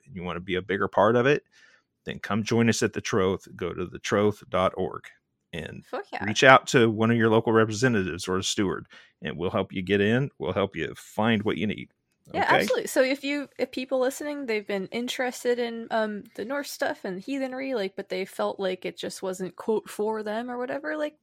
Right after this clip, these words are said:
Speaker 2: that's, that's not really a thing. Like, yeah, check it out.
Speaker 1: Yeah, if you feel like it's not for you because that's just what you feel, that's one thing.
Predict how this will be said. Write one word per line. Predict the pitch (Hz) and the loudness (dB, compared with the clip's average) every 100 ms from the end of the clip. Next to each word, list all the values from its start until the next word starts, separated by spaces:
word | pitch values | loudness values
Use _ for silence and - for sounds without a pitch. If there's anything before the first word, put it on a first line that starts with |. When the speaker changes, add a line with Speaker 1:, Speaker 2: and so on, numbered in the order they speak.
| _ | _
Speaker 2:
that's, | 294 294 - - _ _ _ | -6 -6 -10 -18 _ _ _
that's | 494 - | -16 -6
not | 427 - | -6 -4
really | 440 415 | -4 -2
a | 403 | -2
thing. | - 571 | -2 -2
Like, | 330 220 - | 0 0 -2
yeah, | 226 202 | 0 0
check | - 269 | 0 -2
it | - | 2
out. | 339 - _ _ _ _ _ _ _ - | 0 0 _ _ _ _ _ _ _ -10
Speaker 1:
Yeah, | 117 104 101 | 0 2 2
if | - | 0
you | 165 | 2
feel | 185 180 | 6 8
like | 165 | 6
it's | 101 - | 4 2
not | 143 - | 2 2
for | 98 | 0
you | 98 104 113 127 135 _ _ _ _ _ _ _ _ _ _ _ - | 2 4 4 2 -2 _ _ _ _ _ _ _ _ _ _ _ -4
because | 110 107 104 104 | -2 2 0 0
that's | 101 | -4
just | - - | -4 -8
what | - - | -8 -10
you | - | -12
feel, | - - 143 113 92 82 | -12 -2 6 6 6 6
that's | 113 - | 4 4
one | 98 107 101 | 0 2 2
thing. | - 82 | -2 -8